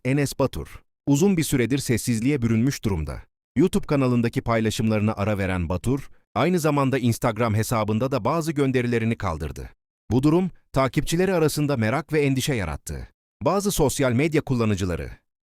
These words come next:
Enes Batur'un paylaşımlarında gizli mesajlar olduğunu ve bir tarikata katıldığı iddiasını ortaya attı. Ancak bu iddialar henüz doğrulanmadı. Yakın dostu Berkcan Güven, sosyal medya üzerinden yaptığı paylaşımla, "Ulaşamıyorum."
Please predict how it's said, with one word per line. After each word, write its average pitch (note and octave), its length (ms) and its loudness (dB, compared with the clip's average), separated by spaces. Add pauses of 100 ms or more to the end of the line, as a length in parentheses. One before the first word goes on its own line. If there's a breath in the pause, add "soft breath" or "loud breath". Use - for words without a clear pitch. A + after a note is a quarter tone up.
Enes B2 300 2
Batur'un A#2+ 320 2
paylaşımlarında G#2+ 920 0 (300)
gizli B2 240 2
mesajlar A#2+ 480 0
olduğunu G#2 400 -2
ve G#2+ 140 -2
bir D#3 220 0 (360)
tarikata B2+ 420 2
katıldığı C3+ 440 2
iddiasını C3 540 0
ortaya G#2+ 360 0
attı. C#2+ 320 -12 (280)
Ancak D#3+ 380 0
bu D#3+ 100 4
iddialar G#2+ 520 0 (220)
henüz C#3+ 300 2
doğrulanmadı. A#2 680 0 (260)
Yakın F3 320 0
dostu D#3 280 2
Berkcan A#2+ 420 0
Güven, D2+ 320 -4 (360)
sosyal B2+ 400 2
medya A2+ 280 2
üzerinden G#2+ 460 0
yaptığı G#2 480 -2
paylaşımla, G2 680 -2 (400)
"Ulaşamıyorum." C3+ 680 2